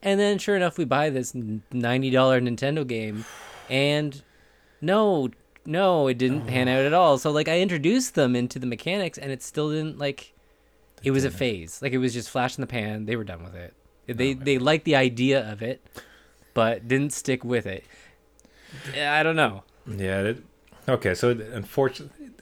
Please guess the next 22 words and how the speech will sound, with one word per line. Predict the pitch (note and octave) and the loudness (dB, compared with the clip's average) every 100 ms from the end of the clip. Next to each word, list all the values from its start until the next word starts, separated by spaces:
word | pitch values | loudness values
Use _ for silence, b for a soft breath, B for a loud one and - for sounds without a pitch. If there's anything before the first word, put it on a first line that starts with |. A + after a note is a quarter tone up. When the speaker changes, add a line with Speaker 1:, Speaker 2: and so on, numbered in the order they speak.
| _ | _
Speaker 2:
great | - B2 D3+ C#3+ | -4 0 2 0
idea. | A#2 G2+ G2 C#3 A2+ D#2+ G#2 C#3+ _ b b b b b - | -2 -4 -4 -4 -4 -4 -8 -12 _ b b b b b -4
Speaker 1:
Yeah. | A#3 C#3 A#2 | 2 2 4
Speaker 2:
Did | A#2+ | 4
not | A2 G#2 | 4 0
pan | A2+ G2+ | 0 2
out. | F#2+ F#2 | 0 -2
It's, | B2 G#2+ - | -8 -8 -6
it's | G2+ | -2
like, | A2 | 2
"Okay, | C3+ - | 2 2
this | F2+ F2+ | -2 -2
Speaker 1:
No. | |
Speaker 2:
will, | B2+ | -4
th-, | A#2 C3 | -6 -6
I | A#2 A2+ | -2 0
will | G#2+ G#2 - - | 0 -4 -10 -20
clearly | - - G3+ F#3 D#3+ | -12 2 4 4 2
be | C3+ A#2+ | 2 2
able | G#2+ | 0
to | - | -4
tell | - F#2+ D#2 E2 | -8 -6 -6 -8